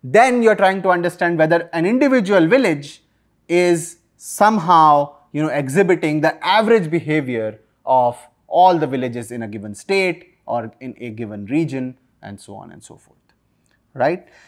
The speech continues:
So, so, so when we are trying to say that average behavior in some group will influence, what we are interested is a causal link and not a correlation,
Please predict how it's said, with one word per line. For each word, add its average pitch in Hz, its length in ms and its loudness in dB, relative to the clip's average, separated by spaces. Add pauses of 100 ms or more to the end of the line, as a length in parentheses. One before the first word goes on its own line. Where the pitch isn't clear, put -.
(120)
So, 190 420 0
so, 180 260 -2
so - 360 -2 (140)
when 165 220 0
we 165 120 4
are 156 40 2
trying 233 360 2
to 247 100 0
say 208 260 4
that 180 240 0
average 185 480 2
behavior 180 520 4
in 170 140 0
some 156 260 -2
group 147 220 -2
will 156 240 -2
influence, 208 680 0 (280)
what 170 200 2
we 175 80 4
are 165 100 4
interested 180 800 0 (240)
is 131 300 -4
a 113 120 -6
causal 113 460 -4
link 104 280 -12 (220)
and 110 160 -14
not 131 360 -2
a 110 60 -12
correlation, 98 600 -16